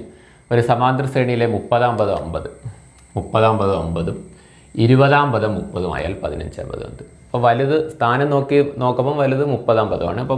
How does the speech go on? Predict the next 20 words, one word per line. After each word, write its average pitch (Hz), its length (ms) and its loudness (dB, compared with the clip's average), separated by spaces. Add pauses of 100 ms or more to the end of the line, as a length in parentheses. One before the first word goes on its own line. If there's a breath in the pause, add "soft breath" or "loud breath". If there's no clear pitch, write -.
മുപ്പതാം 139 340 2
പദത്തിന് 117 260 4
നമുക്ക് 117 240 0
A 107 100 4
plus 117 280 0
ഇരുപത്തൊമ്പത് 101 680 2
ഡി - 40 -4
എന്ന് 78 160 -4
എഴുതാം. - 260 -8 (1080 loud breath)
അപ്പോൾ - 120 2
A 143 160 6
plus 160 280 0
ഇരുപത്തൊമ്പത് 139 640 4
ഡി 120 160 6
ആണ് 107 100 0
അമ്പത്. 87 380 -4 (680 soft breath)
ഇരുപതാം 160 440 6
പദം 151 220 4
മുപ്പതാന്ന് 113 480 4
പറയുന്നു. 73 360 -2